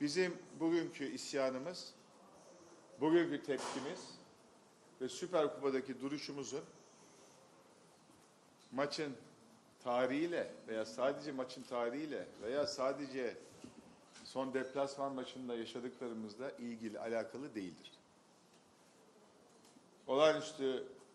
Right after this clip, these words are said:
Genel Kurulumuzda paylaştığımız videoda yaşadıklarımızı gösterdik,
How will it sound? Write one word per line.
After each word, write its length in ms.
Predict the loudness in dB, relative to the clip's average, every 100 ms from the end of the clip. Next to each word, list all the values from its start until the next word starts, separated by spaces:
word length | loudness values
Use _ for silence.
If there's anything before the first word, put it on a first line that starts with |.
| -20 -20 -20 -8
Genel 340 | -2 -2 -2
Kurulumuzda 480 | -6 -6 -6 -6 -2
paylaştığımız 680 | 0 2 0 -2 -6 -8 -6
videoda 460 | -4 0 0 -2 -6 -8
yaşadıklarımızı 920 | -2 0 0 -4 -4 -4 -4 -8 -10 -12 -14 -20 -20 -20 -10 -6
gösterdik, 360 | -6 -6 -8